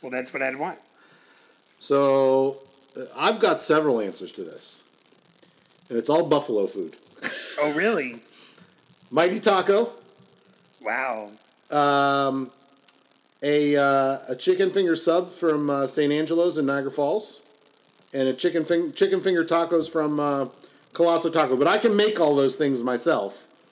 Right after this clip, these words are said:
Speaker 1: Wow.
Speaker 2: Except for the Mighty Taco. Mighty Taco is a, if you're ever in Buffalo, you gotta go to Mighty Taco and get a, and then drink-wise Loganberry ju-, Loganberry drink,
Speaker 1: Mm-hmm.
Speaker 2: which is like a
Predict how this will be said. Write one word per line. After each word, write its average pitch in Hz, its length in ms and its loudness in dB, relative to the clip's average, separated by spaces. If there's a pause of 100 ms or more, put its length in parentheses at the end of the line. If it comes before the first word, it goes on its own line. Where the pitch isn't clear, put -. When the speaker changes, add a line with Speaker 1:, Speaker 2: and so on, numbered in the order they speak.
(360)
Speaker 1:
Wow. 127 120 -4
Speaker 2:
Except 208 300 2
for 214 100 4
the 190 100 4
Mighty 170 260 2
Taco. 127 400 0
Mighty 151 280 0
Taco 151 320 0
is 123 140 0
a, 117 80 0 (320)
if 123 100 -14
you're 143 180 -4
ever 196 200 2
in 202 100 2
Buffalo, 170 340 2
you 147 80 2
gotta 135 160 4
go 135 80 0
to 127 60 -2
Mighty 127 240 -2
Taco 135 300 -2
and 120 100 -2
get 123 80 2
a, 135 120 2
and 165 180 0
then 160 220 2 (580)
drink-wise 165 560 2
Loganberry 131 580 2
ju-, 120 160 -6 (100)
Loganberry 131 480 2
drink, 101 280 -8 (500)
Speaker 1:
Mm-hmm. 175 240 -14
Speaker 2:
which 147 180 -6
is 151 80 0
like 160 180 2
a 143 340 2